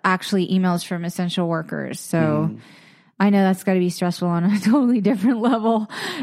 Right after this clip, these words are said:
Speaker 1: And hopefully y'all have been vaccinated or close to being vaccinated 'cause of your essential work status. But,
Speaker 2: Yeah.
Speaker 1: you know, we've been lucky so far. And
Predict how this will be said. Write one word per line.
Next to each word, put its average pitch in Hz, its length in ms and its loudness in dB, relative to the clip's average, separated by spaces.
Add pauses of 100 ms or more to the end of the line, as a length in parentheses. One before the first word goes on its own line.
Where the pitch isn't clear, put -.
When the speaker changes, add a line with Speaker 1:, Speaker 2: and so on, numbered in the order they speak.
(100)
Speaker 1:
And 214 340 2
hopefully 330 540 2
y'all 294 240 2
have 262 100 -6
been 277 240 0
vaccinated 262 540 0
or 220 260 2
close 247 340 0
to 240 100 -4
being 214 280 2
vaccinated 208 720 2
'cause 202 200 2
of 185 180 0
your 190 180 2
essential 190 500 0
work 185 300 -2
status. 180 640 0
But, 185 200 2
Speaker 2:
Yeah. 185 180 2 (600)
Speaker 1:
you 208 160 2
know, 175 480 2 (400)
we've 214 220 2
been 277 260 2
lucky 262 560 0
so 226 240 0
far. 202 680 0 (240)
And 190 640 2